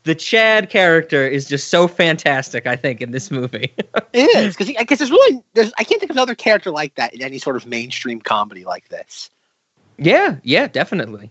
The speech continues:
Speaker 1: Especially one played by, you know, someone we know now is, like, Mister Serious, I would say.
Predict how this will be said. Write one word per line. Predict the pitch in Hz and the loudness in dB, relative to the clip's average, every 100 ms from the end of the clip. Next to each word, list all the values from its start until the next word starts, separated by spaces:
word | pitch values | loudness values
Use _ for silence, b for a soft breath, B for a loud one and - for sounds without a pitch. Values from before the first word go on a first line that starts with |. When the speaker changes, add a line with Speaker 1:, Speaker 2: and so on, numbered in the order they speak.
| _ | _
Speaker 1:
Especially | 143 - 208 - 190 | -6 0 0 2 2
one | 156 156 156 | 2 0 -2
played | 143 156 160 | 0 0 0
by, | 143 135 | 0 -2
you | 127 | -2
know, | 127 | -4
someone | 123 151 143 139 131 | -2 0 2 0 0
we | 135 | 0
know | 135 | 0
now | 131 123 135 127 | 0 0 0 -2
is, | 120 | -4
like, | 127 110 - | -4 -6 -4
Mister | 143 151 120 | -2 -2 -4
Serious, | - 135 165 147 120 123 | -6 2 4 4 2 0
I | 123 | -2
would | 117 117 | -2 -6
say. | - 117 131 | -4 -4 -6